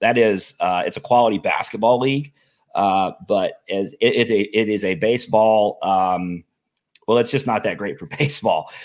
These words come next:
So, uh, we were very successful in it, but it was a one bid league, to your point. Um, so when, when we were able to move back to Conference U S A,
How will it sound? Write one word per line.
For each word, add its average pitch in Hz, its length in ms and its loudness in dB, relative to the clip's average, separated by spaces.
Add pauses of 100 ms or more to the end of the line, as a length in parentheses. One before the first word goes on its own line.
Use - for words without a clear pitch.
(120)
So, 110 440 4
uh, - 100 -6 (120)
we 123 120 4
were 165 140 4
very 139 220 6
successful 143 540 0
in 110 80 0
it, 101 120 -4
but 113 140 0
it 135 120 2
was 131 120 2
a 127 60 0
one 113 240 0
bid 92 180 0
league, 87 340 -8 (340)
to 110 100 -6
your 90 160 -6
point. 82 400 -6 (280)
Um, 87 460 -2
so 95 420 0
when, 98 360 -4
when 101 180 -4
we 117 320 -4
were 107 220 0
able 117 240 2
to 104 100 -2
move 101 360 -4
back 101 400 -2
to 95 360 -4 (360)
Conference 98 400 -2
U 98 120 0
S - 180 -4
A, 101 400 2